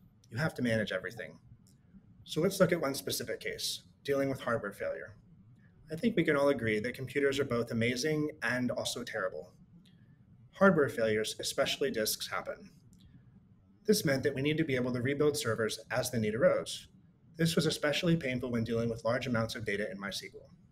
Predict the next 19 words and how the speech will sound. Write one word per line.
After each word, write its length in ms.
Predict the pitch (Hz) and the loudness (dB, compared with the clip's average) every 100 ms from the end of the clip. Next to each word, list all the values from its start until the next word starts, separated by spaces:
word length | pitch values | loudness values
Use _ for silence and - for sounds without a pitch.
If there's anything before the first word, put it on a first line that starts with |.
| _ - - - - - - - | _ -20 -20 -20 -20 -20 -20 -12
The 100 | 139 | 2
first 220 | 185 185 | 6 6
step 280 | - 127 113 | 6 4 2
was 120 | 120 | 0
just 220 | - 151 | 2 2
to 60 | 185 | 2
provision 440 | 170 131 113 123 | 2 2 2 2
a 40 | 117 | 2
bare 220 | 117 117 | 4 4
metal 220 | 113 107 | 4 2
server. 460 | 95 101 90 76 - - - - - - - | -2 -4 -6 -8 -16 -20 -20 -20 -20 -12 -2
On 100 | 147 | 0
a 60 | |
good 260 | 147 226 165 | 6 8 8
day, 240 | 104 101 113 | 4 2 0
an 80 | |
hour 220 | 117 127 127 | 0 2 2
was 140 | 113 | 0
optimistic. 600 | 110 - 101 - - - | -2 -2 -6 -6 -10 -16